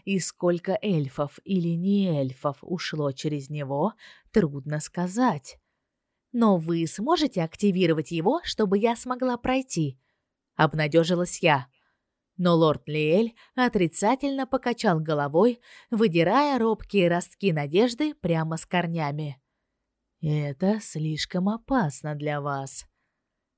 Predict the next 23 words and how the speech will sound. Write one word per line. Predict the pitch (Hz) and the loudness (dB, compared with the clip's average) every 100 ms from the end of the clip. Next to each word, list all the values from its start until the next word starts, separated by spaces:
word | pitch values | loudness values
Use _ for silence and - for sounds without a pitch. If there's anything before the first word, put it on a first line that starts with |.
| - | -4
Глядя | 170 175 156 151 | 4 6 6 4
на | 151 | -2
моё | 151 156 156 | -2 0 0
вытянувшееся | 151 170 151 147 - 160 147 - | 0 -2 -2 -6 -6 -6 -4 -4
лицо, | 143 143 - 160 240 - - | -4 -6 0 2 2 -2 -18
снизошёл | - 220 202 160 - 240 277 | -6 0 2 2 2 2 2
для | 285 294 | 0 -2
объяснения | 220 240 - 175 190 196 190 190 | -2 -6 -4 -2 0 0 -2 -4
своей | 185 185 170 170 147 | -2 0 0 0 0
позиции | 156 156 196 202 - 208 | -2 0 0 0 0 0
маг. | 208 185 131 - - _ _ _ _ _ _ - | 0 -2 -4 -8 -20 _ _ _ _ _ _ 0
«У | 240 | 2
меня | 226 202 151 | 4 4 2
есть | 151 170 - | 0 -2 -4
мечи | 160 156 - - 311 - _ | -10 -8 -4 0 0 -2 _
и | 247 | -4
боевой | 190 196 147 151 202 302 | 2 4 4 4 4 2
тигр», | - 185 160 170 160 - _ _ _ _ - | -2 -4 0 0 0 -8 _ _ _ _ -14
гордо | 170 170 156 151 | 4 6 6 2
парировала | 156 160 160 156 143 143 | 0 0 0 -2 -2 -2
я | 147 180 262 - - | 2 4 4 -2 -2
и | 285 | 2
приосанилась, | 269 196 156 156 - 226 285 302 - | 4 4 4 2 0 0 0 0 0